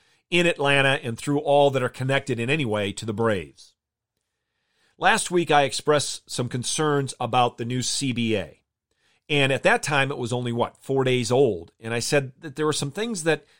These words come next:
that I was seeing that, that caused me some concern.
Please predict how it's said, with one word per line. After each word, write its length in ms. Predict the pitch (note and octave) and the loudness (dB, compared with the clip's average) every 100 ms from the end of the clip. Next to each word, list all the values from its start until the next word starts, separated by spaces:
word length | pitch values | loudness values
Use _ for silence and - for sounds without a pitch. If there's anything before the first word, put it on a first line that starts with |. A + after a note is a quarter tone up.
| _ _ _ | _ _ _
that 100 | C#3 | 0
I 80 | C#3+ | 2
was 320 | B2+ A2+ - | 2 -2 -6
seeing 560 | - - A3+ A3 D#3 C#3 | -6 -4 0 2 2 2
that, 200 | C3+ - | -2 -2
that 140 | C#3+ - | -8 -8
caused 400 | - G3+ F#3+ D3 | -2 2 2 0
me 120 | C#3+ | -6
some 200 | - A#2 | -6 -6
concern. 600 | A#2 G#2+ - C3 E2+ | -8 -6 -4 -4 -6